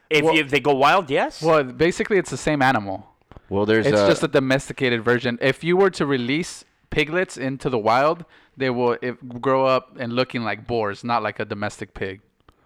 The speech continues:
Speaker 3: Well, yeah, guys, but that's like, we're, that's the difference between pigs and fucking
Speaker 2: And
Speaker 3: boars,
Speaker 2: boars. <laughs>
Speaker 3: wild boars. Pigs, they're just thinking
Speaker 1: But
Speaker 3: of
Speaker 1: it
Speaker 3: the
Speaker 1: ha-
Speaker 3: giant pig,
Speaker 1: Okay, okay,
Speaker 3: and they're
Speaker 1: okay.
Speaker 3: like,
Speaker 2: All right, let's just say
Speaker 3: you know.
Speaker 2: pigs.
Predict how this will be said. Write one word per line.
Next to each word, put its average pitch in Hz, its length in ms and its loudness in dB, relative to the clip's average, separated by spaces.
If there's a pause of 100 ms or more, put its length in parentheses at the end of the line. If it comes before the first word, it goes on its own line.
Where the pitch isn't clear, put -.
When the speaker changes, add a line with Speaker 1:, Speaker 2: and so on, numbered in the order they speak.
(340)
Speaker 3:
Well, 143 120 0
yeah, 160 340 0
guys, 90 380 2
but 123 120 0
that's 156 260 0
like, 156 200 0
we're, 117 240 -2 (160)
that's 117 240 0
the 143 60 -12
difference 147 280 -4
between 139 360 -6
pigs 135 400 -2
and 104 300 -4 (560)
fucking - 580 -4
Speaker 2:
And 151 100 2
Speaker 3:
boars, 151 560 6
Speaker 2:
boars. - 140 4
<laughs> - 20 4
Speaker 3:
wild 107 380 4
boars. 131 360 2 (100)
Pigs, 170 420 2
they're 135 120 -2
just 127 240 -4
thinking 139 280 -4
Speaker 1:
But 190 140 4
Speaker 3:
of 190 80 4
Speaker 1:
it - 20 4
Speaker 3:
the 190 80 2
Speaker 1:
ha- 196 60 4
Speaker 3:
giant 123 340 0
pig, 131 440 2
Speaker 1:
Okay, 151 480 0
okay, 175 240 -4
Speaker 3:
and 107 100 2
they're 110 100 2
Speaker 1:
okay. 104 420 -2
Speaker 3:
like, - 20 -18
Speaker 2:
All 147 140 -2
right, 127 160 2
let's 147 160 0
just 202 140 -4
say 196 80 0
Speaker 3:
you 175 60 2
know. 170 120 -2
Speaker 2:
pigs. 127 400 0